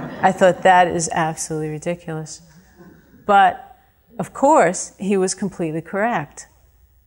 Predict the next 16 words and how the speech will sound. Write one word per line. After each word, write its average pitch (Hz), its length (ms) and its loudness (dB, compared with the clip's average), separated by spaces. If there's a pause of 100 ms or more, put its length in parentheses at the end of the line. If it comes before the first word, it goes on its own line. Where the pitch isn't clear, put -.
(880)
because 185 300 -4
the 180 160 0
attachment 226 840 -2
to 214 120 -6
the 185 100 -8
state 202 600 0 (360)
was 196 280 -4
limiting 175 440 0
my 185 140 2
freedom. 185 600 -6 (1900)
And 202 160 2
in 196 140 4
the 190 140 0
end, 196 580 0 (1300)
it 190 140 0
is 185 160 -2